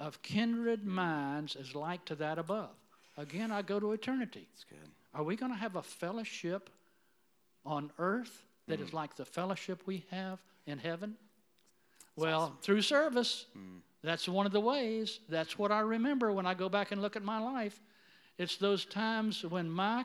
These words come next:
Speaker 1: kindred minds and those brothers and sisters in Christ work together
Speaker 2: Mm.
Speaker 1: to do His will.
Speaker 2: Awesome.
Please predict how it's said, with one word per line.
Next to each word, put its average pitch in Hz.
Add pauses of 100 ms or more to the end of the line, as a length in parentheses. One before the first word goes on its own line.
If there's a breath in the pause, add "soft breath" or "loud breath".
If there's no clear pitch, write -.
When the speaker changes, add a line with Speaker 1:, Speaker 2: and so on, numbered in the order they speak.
Speaker 1:
kindred 214
minds 160 (260 loud breath)
and 156
those 185
brothers 185
and 190
sisters 185
in 185
Christ 135 (340 loud breath)
work 180
together 156
Speaker 2:
Mm. 110 (360 soft breath)
Speaker 1:
to 156
do 151
His 139
will. 131 (180)
Speaker 2:
Awesome. 92